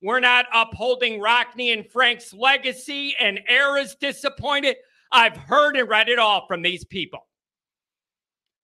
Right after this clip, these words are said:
I have heard and read it all from these people, how nothing Notre Dame's done recently has been good enough.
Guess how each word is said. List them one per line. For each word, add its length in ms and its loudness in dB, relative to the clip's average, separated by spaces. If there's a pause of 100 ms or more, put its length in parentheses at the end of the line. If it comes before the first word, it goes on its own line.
(160)
I 180 4
have 240 -2 (200)
heard 600 0 (420)
and 320 2
read 260 2
it 120 2
all 380 0
from 160 -6
these 240 -4
people, 480 -8 (160)
how 300 2 (120)
nothing 720 0 (200)
Notre 360 2
Dame's 340 0
done 460 0
recently 560 -4
has 140 -2
been 320 0
good 240 2
enough. 340 0